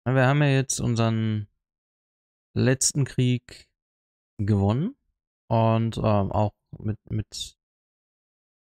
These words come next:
paar hundert Punkten Unterschied und sind jetzt an dem Punkt eigentlich, wo das, ähm, wo wir eigentlich schon wieder einen Gegner hätten kriegen sollen,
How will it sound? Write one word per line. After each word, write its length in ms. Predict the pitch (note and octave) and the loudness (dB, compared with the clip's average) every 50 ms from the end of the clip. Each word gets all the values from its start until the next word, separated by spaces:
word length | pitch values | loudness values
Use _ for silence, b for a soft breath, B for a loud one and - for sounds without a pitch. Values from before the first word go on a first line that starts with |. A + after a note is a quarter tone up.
| _ - | _ 0
paar 180 | A2+ A2+ A#2+ A#2 | 2 2 4 4
hundert 320 | B2 B2+ A#2+ A#2 - _ | 2 2 2 0 0 _
Punkten 320 | - B2+ C3 C3 - A2+ A2+ | 0 0 0 0 -2 -2 -2
Unterschied 760 | - A#2 A#2+ B2 C#3+ D3 C#3+ - F#3+ G3 B3 - - - - _ _ _ _ _ _ _ _ _ _ _ _ _ _ _ _ _ _ _ - | 0 2 2 2 2 0 0 0 0 0 -2 -2 -6 -18 -20 _ _ _ _ _ _ _ _ _ _ _ _ _ _ _ _ _ _ _ -2
und 120 | B2 A2+ | -2 0
sind 120 | A2+ B2 A#2+ | 0 2 2
jetzt 240 | A#2+ C3+ C3+ - | 2 2 0 0
an 80 | D#3 D#3 | 0 0
dem 180 | D#3 D3+ D3 C3+ | 2 2 2 2
Punkt 320 | - C#3+ D3+ D#3 C#3 - - _ _ _ _ _ _ _ _ - | 2 2 2 2 0 -4 -8 _ _ _ _ _ _ _ _ 0
eigentlich, 760 | C3 D#3+ E3+ D#3 B2+ A2 G2 A2 B2+ D#3 F#3+ - - - - _ _ _ _ _ _ _ _ _ _ _ _ _ _ _ - G#2+ | 2 4 4 4 4 4 2 2 2 0 0 -2 -6 -12 -18 _ _ _ _ _ _ _ _ _ _ _ _ _ _ _ -6 -2
wo 120 | A2 A#2+ | 0 2
das, 540 | A#2+ B2 A#2+ A#2+ - - - - - - - - | 4 4 4 2 2 0 -2 -2 -2 -4 -4 -2
ähm, 600 | A#2+ A#2+ A#2 A2+ A2+ A2+ A2+ A2+ A2 G#2+ G#2 G#2 | 0 2 2 2 2 2 2 0 0 0 -2 0
wo 140 | - A2+ A2 | 0 2 2
wir 160 | A#2+ - - | 2 2 0
eigentlich 400 | A2+ B2+ D#3 F#3 G3 - A#3 - | 0 0 2 0 0 -2 -2 -2
schon 140 | - G3+ G3 | -2 0 0
wieder 100 | G3 F#3 | 2 2
einen 120 | E3 C#3+ | 2 2
Gegner 300 | B2 C#3+ - - E3 D#3+ | 2 0 0 0 0 2
hätten 240 | D3 D3 - - B2+ | 2 2 0 -2 -4
kriegen 420 | - - - C3+ C#3+ D3 D3 C#3+ | -4 -2 -2 0 2 2 2 2
sollen, 340 | B2+ C3 C3 C3 C3 C3 C3 | 2 2 2 2 2 0 -2